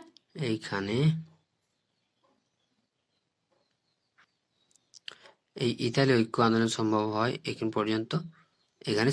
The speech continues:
শেষ করবে। হুম, ইতালি ঐক্য আন্দোলন সম্ভব। তারপর দেখো কি আছে প্রশ্ন, শিল্প বিপ্লব ইংল্যান্ডের রাজনীতিকে কী প্রভাব ফেলেছিল? ইংল্যান্ডের রাজনীতিতে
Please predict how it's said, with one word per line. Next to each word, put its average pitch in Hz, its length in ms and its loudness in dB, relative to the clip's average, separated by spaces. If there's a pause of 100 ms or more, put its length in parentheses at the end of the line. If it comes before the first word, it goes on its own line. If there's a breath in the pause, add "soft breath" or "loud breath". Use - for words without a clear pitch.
শেষ 104 120 0 (120)
করবে। 98 260 -2 (200)
হুম, 131 260 -4 (200)
ইতালি 113 280 -2
ঐক্য - 200 -6 (100)
আন্দোলন 113 280 0 (200)
সম্ভব। 104 320 -6 (760 loud breath)
তারপর 117 260 0 (100)
দেখো 113 160 0 (100)
কি - 140 -4
আছে 123 220 0
প্রশ্ন, 127 260 -2 (1300 loud breath)
শিল্প 160 360 10 (200)
বিপ্লব 113 360 6 (120)
ইংল্যান্ডের 143 460 6
রাজনীতিকে 117 540 4 (200)
কী 156 100 6 (120)
প্রভাব 117 320 6
ফেলেছিল? 101 300 -2 (160)
ইংল্যান্ডের 110 380 2
রাজনীতিতে 110 420 -2